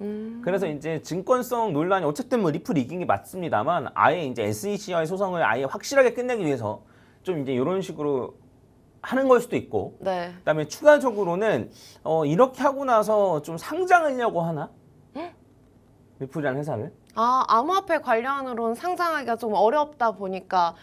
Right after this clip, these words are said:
Speaker 1: 나스닥 상장까지 노리고 있지 않나 생각하시는 거예요?
Speaker 2: 네, 나스닥 상장을 뭐 한다고는 했었었는데
Speaker 1: 네.
Speaker 2: 근데 이제 저는 사실 상장하면 좋지 않다라고는 생각해요.
Speaker 1: 왜요?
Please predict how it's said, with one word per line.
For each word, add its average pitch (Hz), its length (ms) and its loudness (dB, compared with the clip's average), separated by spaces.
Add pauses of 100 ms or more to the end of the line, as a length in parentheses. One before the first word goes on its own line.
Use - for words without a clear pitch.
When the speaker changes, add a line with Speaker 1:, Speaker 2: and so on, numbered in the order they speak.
(200)
Speaker 1:
나스닥 285 420 2
상장까지 320 540 -4
노리고 196 340 -2
있지 185 160 -8
않나 175 260 -4
생각하시는 202 680 -12
거예요? 175 80 -6
Speaker 2:
네, 190 160 2
나스닥 247 340 6
상장을 294 420 2
뭐 185 100 2
한다고는 262 420 2
했었었는데 160 720 -2
Speaker 1:
네. 190 200 0
Speaker 2:
근데 151 240 -4
이제 135 480 -2
저는 151 260 -2
사실 165 220 -2
상장하면 262 460 2
좋지 - 200 -12
않다라고는 180 500 0
생각해요. 95 760 -6
Speaker 1:
왜요? 143 260 -8